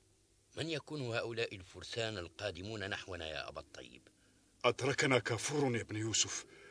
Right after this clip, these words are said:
Speaker 2: يا لخيبة الرجاء ويا لضيعة الأمل. إن هؤلاء بعض جنوده يا ابن يوسف. ظننا أننا نجونا من أظفار الأسد، فإذا هو يرسل علينا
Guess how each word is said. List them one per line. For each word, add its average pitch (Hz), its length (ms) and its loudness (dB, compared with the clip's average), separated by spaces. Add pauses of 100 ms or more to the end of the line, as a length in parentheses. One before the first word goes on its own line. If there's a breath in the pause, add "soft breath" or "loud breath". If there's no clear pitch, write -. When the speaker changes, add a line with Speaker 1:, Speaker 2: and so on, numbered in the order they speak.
(440 soft breath)
Speaker 2:
يا 120 220 12
لخيبة 107 560 0
الرجاء 104 520 2 (760 loud breath)
ويا 131 280 12
لضيعة 120 540 4
الأمل. 104 480 -4 (1300 soft breath)
إن 82 100 -8
هؤلاء 98 580 -2 (520 soft breath)
بعض 120 300 4
جنوده 123 480 2
يا 104 160 0
ابن 95 140 -4
يوسف. - 460 -2 (1200 soft breath)
ظننا 98 400 -4
أننا 95 240 -6
نجونا 98 420 2
من 92 160 -6
أظفار 110 260 -2
الأسد، - 500 4 (500 loud breath)
فإذا 101 300 2
هو 104 220 2
يرسل 123 420 8
علينا 113 600 4